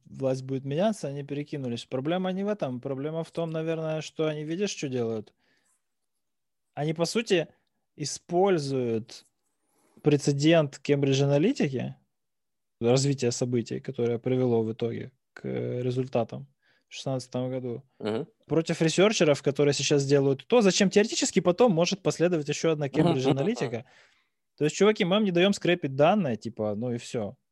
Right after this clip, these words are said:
Speaker 1: Потому что, ну, вы, вы что, не слышали, что было <laughs> пять лет назад?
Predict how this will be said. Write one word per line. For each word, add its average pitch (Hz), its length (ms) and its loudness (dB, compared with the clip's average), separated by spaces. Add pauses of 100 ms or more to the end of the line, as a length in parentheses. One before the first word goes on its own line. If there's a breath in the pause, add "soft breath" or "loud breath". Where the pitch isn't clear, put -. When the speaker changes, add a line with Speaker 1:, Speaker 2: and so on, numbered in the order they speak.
(240)
Speaker 1:
Потому 135 320 -4
что, 131 260 -2
ну, 131 160 -2
вы, 120 80 -2
вы 117 340 -6
что, 120 140 -4
не 117 100 -4
слышали, 120 480 -2 (420)
что - 180 0
было 131 380 2
<laughs> - 440 4
пять 190 200 4
лет 165 180 4
назад? 147 360 2